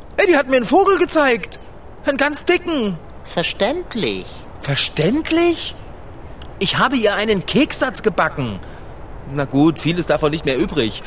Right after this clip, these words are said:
Speaker 1: Aber ihr Name und ein paar Buchstaben liegen ja noch da.
Speaker 2: Ja.
Speaker 1: Und zum Dank dafür zeigt sie mir einen Vogel und zieht voll schnippisch ihre Vorhänge zu. Was ist denn daran verständlich?
Speaker 2: Fahrradschrauber, bist du denn des Lesens nicht mächtig? Zieh die verbliebenen Buchstaben zusammen.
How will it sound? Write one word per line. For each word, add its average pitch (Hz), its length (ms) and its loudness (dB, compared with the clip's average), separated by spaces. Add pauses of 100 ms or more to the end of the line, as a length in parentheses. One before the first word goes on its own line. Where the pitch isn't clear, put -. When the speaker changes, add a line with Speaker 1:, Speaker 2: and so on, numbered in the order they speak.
(160)
Speaker 1:
Aber 180 160 0
ihr 151 160 2
Name 190 260 2
und 214 140 2
ein 151 100 0
paar 214 220 2
Buchstaben 233 440 0
liegen 220 180 2
ja 208 100 4
noch 160 120 0
da. 196 360 2 (720)
Speaker 2:
Ja. 220 100 0 (680)
Speaker 1:
Und 170 160 0
zum 139 160 0
Dank 147 260 0
dafür 175 340 0
zeigt 147 220 0
sie 196 60 2
mir 180 80 0
einen 143 80 0
Vogel 214 340 2
und 180 180 0
zieht 185 180 -4
voll 202 240 2
schnippisch 233 380 0
ihre 170 180 2
Vorhänge 190 400 2
zu. 98 340 -4 (500)
Was 294 140 2
ist 277 80 0
denn 247 120 0
daran 254 240 4
verständlich? 233 960 0 (180)
Speaker 2:
Fahrradschrauber, 156 800 0
bist - 320 -4
du 202 80 0
denn 175 180 0
des 170 220 -4
Lesens 180 460 -2
nicht - 260 -8
mächtig? 101 500 -8 (260)
Zieh 277 220 -2
die 269 140 -2
verbliebenen 214 600 0
Buchstaben 202 560 0
zusammen. 208 680 -2